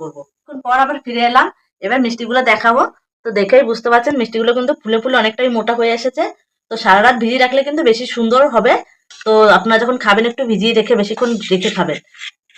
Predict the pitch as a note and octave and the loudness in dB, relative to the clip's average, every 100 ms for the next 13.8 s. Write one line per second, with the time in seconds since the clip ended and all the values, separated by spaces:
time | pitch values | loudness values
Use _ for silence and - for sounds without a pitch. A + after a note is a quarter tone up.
0 | _ _ _ _ _ _ _ _ _ _ | _ _ _ _ _ _ _ _ _ _
1 | _ _ _ _ _ _ _ _ _ G3 | _ _ _ _ _ _ _ _ _ -2
2 | G#3+ G#3+ B3 C4 B3 C#4+ B3+ A#3+ C4 C4+ | 0 2 4 6 6 4 2 0 0 0
3 | D4 C#4 D#4+ E4 F#4 B3+ - _ _ _ | 0 0 0 2 4 4 2 _ _ _
4 | F3+ G#3 B3 C4+ D4 B3+ A3+ C4 D4 D4+ | 2 2 4 2 2 4 4 6 4 4
5 | C4 C4+ A#3+ B3+ A3 A#3+ B3+ C4 A#3+ C4+ | 0 -2 -2 -4 -2 2 2 4 4 2
6 | C4 B3+ F4+ A#4 _ _ _ - A#3 A3+ | 2 0 -2 -2 _ _ _ -2 0 0
7 | A#3 C4 B3+ A#3 A#3+ C#4 C4+ A3+ G3+ G3 | 2 4 4 2 2 4 4 4 2 0
8 | F3+ F3+ D#3+ D#3 D3+ _ _ _ _ - | -2 0 -2 -2 -6 _ _ _ _ -2
9 | G3+ C4 C4 D4 D#4 D4+ - - - A3+ | 2 4 6 6 4 0 -4 -12 0 2
10 | A#3+ C#4+ C4 A#3+ F#3+ G#3 F#3 B3 B3+ D4 | 2 -2 4 6 4 2 0 2 2 0
11 | A#3 G#3+ G#3+ - _ - - F#3 F#3+ G3+ | 0 2 2 2 _ -18 0 2 4 4
12 | G3+ G3+ C4+ D4+ C#4+ - D4 - F#3+ G3+ | 4 4 2 0 -6 -4 -6 -2 0 2
13 | A3 C#4+ A#3 A#3 A3+ G#3+ A3 | 2 2 2 2 0 0 0